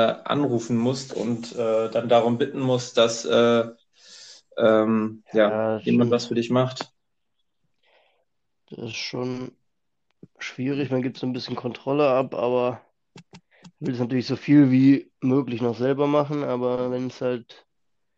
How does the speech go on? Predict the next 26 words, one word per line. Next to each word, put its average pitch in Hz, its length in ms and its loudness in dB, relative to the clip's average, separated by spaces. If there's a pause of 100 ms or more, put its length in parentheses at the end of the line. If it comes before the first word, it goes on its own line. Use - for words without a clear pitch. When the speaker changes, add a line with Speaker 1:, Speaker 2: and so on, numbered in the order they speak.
(400)
Speaker 2:
sicherer 147 520 2
ist, 160 220 -2
wenn 123 180 -4
die 123 140 -4
Enkelchen 175 680 0
das 190 120 0
machen 180 400 0
oder 127 160 0
die 120 120 -4
Kinder, 143 420 0
dann, 170 300 0
äh, 170 360 0 (1120)
sollte 135 340 -4
man 139 300 -2
das 135 180 -4
auch 123 200 -8
machen. 117 440 -8 (1400)
Ja, 147 160 -14
der - 160 -18
Lukas, 165 340 -10
der 127 140 -16
holt 123 140 -12
jetzt 117 120 -16
seine 117 160 -12
Freundin 143 360 -8
rein. 139 280 -10